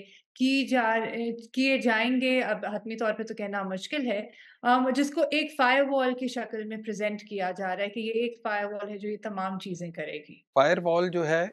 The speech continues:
Speaker 2: एक इलेक्ट्रॉनिक डिवाइस है जो नेटवर्क में लगता है, इंटरनेट के ऊपर लगता है, और इसका मकसद ये होता है कि इंटरनेट की ट्रैफिक इनकमिंग या आउटगोइंग उसको मॉनिटर करे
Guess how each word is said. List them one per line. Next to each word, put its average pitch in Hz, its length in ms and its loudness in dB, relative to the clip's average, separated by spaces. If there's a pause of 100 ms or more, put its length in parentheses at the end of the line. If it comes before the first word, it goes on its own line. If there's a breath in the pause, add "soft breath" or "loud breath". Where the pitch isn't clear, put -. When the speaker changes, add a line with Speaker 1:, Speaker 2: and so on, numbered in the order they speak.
Speaker 2:
एक 143 880 0
इलेक्ट्रॉनिक 131 440 2
डिवाइस 135 360 0
है 143 120 -2 (280)
जो 143 340 0
नेटवर्क 123 520 0
में 175 80 -4
लगता 120 280 -4
है, - 140 -10
इंटरनेट 127 380 -4
के - 80 -8
ऊपर 127 220 -8
लगता 113 240 -6
है, - 80 -12 (580)
और 139 400 6 (120)
इसका - 200 -4
मकसद 180 380 0
ये 185 80 0
होता 160 220 0
है 165 100 0
कि 165 100 -6 (120)
इंटरनेट 165 520 -6
की 190 60 -6
ट्रैफिक 135 560 -2 (640)
इनकमिंग 214 540 0 (100)
या 131 180 4
आउटगोइंग 135 680 4 (520)
उसको 175 300 -4
मॉनिटर 127 440 0
करे 185 280 -6